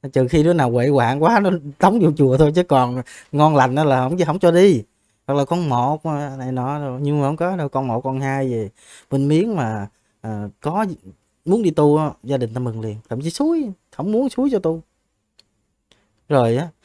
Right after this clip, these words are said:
thì biết vua Asoka đó là cái việc, biết A Dục á, khi mà muốn được làm quyến thuộc của chư Tăng đó, "Con cúng dường dữ dằn vậy, con hộ độ chư Tăng dữ dằn vậy, con có được, ờ, làm quyến thuộc của chư Tăng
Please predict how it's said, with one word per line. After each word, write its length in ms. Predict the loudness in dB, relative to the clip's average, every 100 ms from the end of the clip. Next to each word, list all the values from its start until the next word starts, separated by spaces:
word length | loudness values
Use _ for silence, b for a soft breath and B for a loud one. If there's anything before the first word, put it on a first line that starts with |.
| b 0
thì 80 | 4
biết 240 | 4 2
vua 120 | 0
Asoka 520 | 0 -2 -2 0 0 -2
đó 140 | -4
là 100 | -6
cái 100 | -4
việc, 220 | -4 -4
biết 320 | -6 -4 -4 -4
A 140 | -6
Dục 260 | -2 -2 -4
á, 80 | -10 _ _ _ _ _ _ _
khi 120 | -2 0
mà 400 | 0 -4 -6 -10 -12 -16 -18 _ _ _ _ _ _ _
muốn 280 | -2 0 2
được 220 | 0 2
làm 340 | -2 -2 -4 -2
quyến 140 | -2 -2
thuộc 300 | 0 0 0
của 100 | -4
chư 180 | 0 0 0
Tăng 380 | -2 0 0 2
đó, 160 | 2 0 _ _ _ _ _ _ _ _ _ _ _ _ _ _
"Con 160 | -4 -2
cúng 180 | 2 4
dường 220 | 6 6
dữ 60 | 4
dằn 340 | 2 0 2
vậy, 160 | 0 0
con 140 | -2
hộ 160 | 0 2
độ 160 | 2
chư 80 | 0
Tăng 240 | -2 0
dữ 120 | 2 2
dằn 300 | 2 0 2
vậy, 280 | 2 0 0
con 200 | 0 0
có 80 |
được, 280 | -2 -2 -2
ờ, 220 | -2 0
làm 200 | 0 -2
quyến 140 | -4 -6
thuộc 240 | -6 -6
của 220 | -4 -4 -4
chư 100 | -6
Tăng 260 | -6 -8